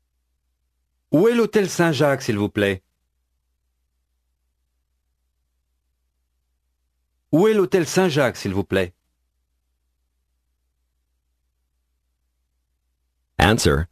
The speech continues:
Speaker 2: "It's down there, on the"
Speaker 1: Rue Saint-Jacques.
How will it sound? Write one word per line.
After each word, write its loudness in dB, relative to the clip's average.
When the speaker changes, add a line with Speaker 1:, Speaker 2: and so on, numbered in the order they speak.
Speaker 2:
"It's 2
down 2
there, -2
on 4
the" 0
Speaker 1:
Rue -2
Saint-Jacques. -4